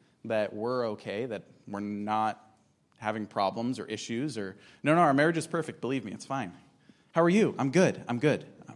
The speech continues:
"Seriously, don't ask again. I'm good." "How are you?" "I'm good. I'm good."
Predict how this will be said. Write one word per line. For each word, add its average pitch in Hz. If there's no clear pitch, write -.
"Seriously, 117
don't 123
ask 123
again. 117
I'm 107
good." 110
"How 147
are 156
you?" 170
"I'm 135
good. 175
I'm 139
good." 202